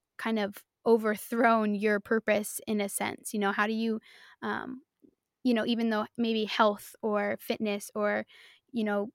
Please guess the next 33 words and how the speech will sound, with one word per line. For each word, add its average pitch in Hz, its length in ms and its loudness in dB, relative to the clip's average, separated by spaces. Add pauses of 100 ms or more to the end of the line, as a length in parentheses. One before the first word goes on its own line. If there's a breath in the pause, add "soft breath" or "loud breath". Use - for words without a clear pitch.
(320)
whatever 226 300 2
your 220 220 0
job 208 460 4
is 196 320 0
or 202 60 -2
communicating, 214 760 0
things 254 240 0
like 254 240 0
that, 214 240 4
that 202 140 2
are 202 160 2
all 226 140 2
good 233 320 2
things, 214 320 -2
how - 260 -2
do 233 80 -4
you 262 140 -2
not 226 320 0
let 208 280 0
that, 202 540 -2 (100)
um, 247 460 -6 (600)
kinda 247 220 -2
come 226 260 0
over 214 300 0
your 202 300 -2
ultimate 233 400 0
purpose? - 440 -4
How 214 120 -8
do 208 60 -4
you 214 60 -4
balance 208 340 -4
that 208 160 -4
out? - 220 -8